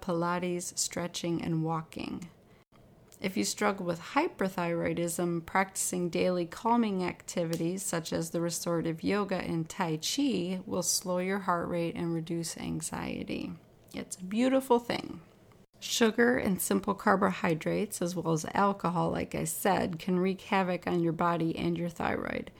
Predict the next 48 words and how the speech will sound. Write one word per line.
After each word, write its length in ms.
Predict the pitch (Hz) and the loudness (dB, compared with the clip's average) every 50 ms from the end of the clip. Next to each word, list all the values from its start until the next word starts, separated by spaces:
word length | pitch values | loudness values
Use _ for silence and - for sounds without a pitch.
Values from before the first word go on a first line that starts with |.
| - - - - - - - - - | -20 -20 -20 -20 -20 -20 -20 -6 -2
These 240 | 202 208 202 - | -2 0 0 -2
foods 280 | - - 214 214 - - | -2 0 0 0 0 -2
cause 320 | - - - - 185 175 | -4 -2 0 0 0 2
inflammation, 880 | 185 175 175 - - 190 180 185 190 196 208 - - - 226 214 208 180 | 0 0 0 0 0 2 2 4 4 2 2 0 0 0 0 2 2 2
weight 260 | 180 180 185 175 - | 2 0 0 0 -2
gain, 220 | - - 185 185 185 | -2 0 2 4 4
and 160 | 175 170 165 | 2 2 0
blood 280 | 180 185 185 175 175 - | 0 0 0 0 0 -4
sugar 320 | - - 175 170 - 170 | -4 -4 -2 -2 0 -2
issues. 640 | - - - - 160 - - - 50 50 - - - - - | -2 -2 -2 -2 -4 -4 -6 -6 -6 -6 -8 -10 -12 -14 -4
So 180 | - - 226 220 | 2 4 4 4
get 320 | 208 - - 294 285 - | 4 6 6 4 6 6
them 140 | - 254 254 | 4 6 6
out 140 | 254 262 254 | 6 6 6
of 80 | 247 | 4
your 140 | 240 240 220 | 4 2 2
life. 580 | 214 220 233 247 254 - - - - - - - - - - - - - - - - - - - - - - - | 4 4 4 4 4 4 0 -2 -6 -10 -16 -18 -20 -20 -20 -20 -20 -20 -20 -20 -20 -20 -20 -20 -20 -20 -6 -4
If 180 | 208 208 - | -4 -2 2
you 80 | 226 233 | 2 2
have 280 | 226 233 233 233 240 294 | 6 8 6 6 8 6
a 40 | 277 | 2
sweet 380 | - - 254 254 247 - - | 2 4 4 4 2 2 0
tooth, 500 | - - 254 240 240 247 247 240 - - - - - | -2 2 4 4 6 4 4 0 -2 -10 -12 -10 -8
try 680 | - - - 220 214 214 214 208 208 214 208 208 220 - | -8 -2 2 4 6 8 8 8 6 6 4 2 0 -2
fresh 320 | - - 190 196 190 - | 0 0 2 2 0 -4
fruit. 440 | - - 175 180 - - - - - - - - - - - - - - - | -4 -2 -2 -2 -2 -4 -6 -12 -16 -16 -18 -20 -20 -20 -20 -20 -20 -4 0
You'll 120 | 190 196 | 0 4
be 120 | 202 233 240 | 4 4 4
surprised 680 | - - 269 269 - 277 254 247 240 240 247 240 - | 4 2 2 4 6 8 8 8 8 6 4 2 2
how 120 | 240 226 | 2 2
quickly 480 | 226 - - 208 202 202 - 208 196 202 | 2 0 -2 -2 -2 0 -2 0 0 0
your 100 | 208 196 | 0 -2
taste 380 | 196 - 190 175 185 185 - | -2 0 0 0 0 -2 -2
buds 240 | - 190 196 190 - | -2 -2 -2 -2 -2
will 180 | 196 190 190 202 | -2 0 0 0
adapt 400 | 202 190 180 170 165 - - - | 0 2 2 0 0 -2 -4 -6
to 120 | - - 175 | -6 -2 0
the 80 | 170 | 0
natural 420 | 170 170 175 175 180 - - 202 208 | 2 2 0 0 -2 -2 -4 -2 -2
sweetness, 640 | - - - 170 165 - - 165 170 175 - - | 0 -2 0 -2 -2 0 0 0 0 -2 -2 -4
and 120 | 180 175 165 | -2 0 0
you'll 100 | 170 165 | 0 0
find 320 | 160 - 185 180 180 190 | 0 0 0 2 2 2
enjoyment 560 | 196 196 190 - - 170 170 165 165 165 - | 2 0 0 -2 0 0 2 2 2 2 2
in 140 | - 170 165 | 2 2 2
that 200 | 165 160 - - | 2 0 -2 -2
much 320 | - 170 165 165 - - - | -2 -2 -2 -2 -4 -6 -4
more. 360 | - - - - - - | -2 0 0 -2 -2 -4